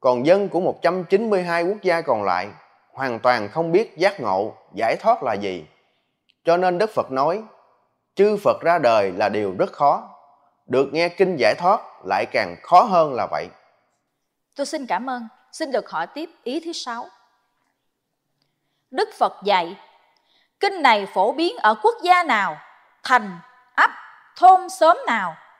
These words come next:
Speaker 2: thì nơi đó chư Phật đến ngự." Xin hỏi,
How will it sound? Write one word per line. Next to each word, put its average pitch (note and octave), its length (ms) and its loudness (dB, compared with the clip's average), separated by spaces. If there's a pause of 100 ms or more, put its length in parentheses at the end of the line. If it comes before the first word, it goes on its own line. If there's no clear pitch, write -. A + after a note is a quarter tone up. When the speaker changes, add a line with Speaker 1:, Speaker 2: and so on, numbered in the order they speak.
(100)
Speaker 2:
thì B3+ 220 -4
nơi C4 240 0
đó C#4 340 0 (100)
chư F#4+ 260 -2
Phật - 300 -4
đến B3+ 300 -6
ngự." F3+ 260 -8 (840)
Xin F#4 300 -6
hỏi, A3 380 0